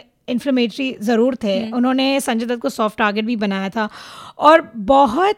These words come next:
Speaker 1: um, दुर्भाग्यवश उसी साल when he was, like, मार्च में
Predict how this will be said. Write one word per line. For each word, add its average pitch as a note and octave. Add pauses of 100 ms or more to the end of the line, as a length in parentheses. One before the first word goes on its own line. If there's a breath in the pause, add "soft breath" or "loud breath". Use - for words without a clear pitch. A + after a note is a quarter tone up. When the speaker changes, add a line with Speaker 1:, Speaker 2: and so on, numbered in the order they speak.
(140)
Speaker 1:
um, A3+
दुर्भाग्यवश B3+
उसी F4
साल B3
when A3+
he A#3+
was, C4 (380 loud breath)
like, A#3+
मार्च A#3
में D#4